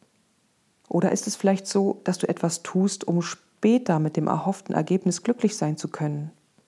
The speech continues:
Musst du dich für den Weg zu dem Ergebnis motivieren, weil du diesen Weg nicht gern einschlägst?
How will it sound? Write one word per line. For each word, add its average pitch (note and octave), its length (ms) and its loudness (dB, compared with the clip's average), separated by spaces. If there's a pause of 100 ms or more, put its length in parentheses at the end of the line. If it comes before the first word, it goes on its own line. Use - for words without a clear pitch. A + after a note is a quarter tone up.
(720)
Musst A#3 280 4
du B3+ 60 2
dich A3 300 4
für A3 80 8
den F#3 320 6
Weg A#3+ 400 6
zu - 100 -6
dem G3+ 180 6
Ergebnis F#3 580 4
motivieren, F3+ 840 4
weil F#3+ 140 6
du F#3+ 60 6
diesen F3+ 360 2
Weg F#3+ 200 4
nicht F#3 200 0
gern B3+ 200 4
einschlägst? E3 720 0